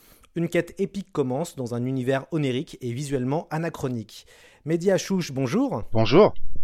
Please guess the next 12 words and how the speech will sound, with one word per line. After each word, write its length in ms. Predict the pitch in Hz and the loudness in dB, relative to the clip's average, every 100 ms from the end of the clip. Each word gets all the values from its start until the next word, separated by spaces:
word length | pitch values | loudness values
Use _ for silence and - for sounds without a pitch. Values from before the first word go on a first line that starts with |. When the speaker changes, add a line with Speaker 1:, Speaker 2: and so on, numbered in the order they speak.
| - | 2
Speaker 1:
Vous 180 | 110 113 | -6 -6
êtes 140 | 147 190 | -4 -2
maître 180 | 220 | 0
de 60 | 190 | 0
conférence 520 | 190 185 175 165 160 | -2 -2 0 0 -2
en 80 | 143 | -2
anglais 220 | 151 151 | -2 0
à 20 | |
l'université 460 | 147 139 135 127 - | 0 -2 -4 -6 -8
de 100 | 123 | -8
Lyon 260 | 117 135 170 | -4 -4 -6
trois 420 | - 147 156 202 | -2 -2 -2 -6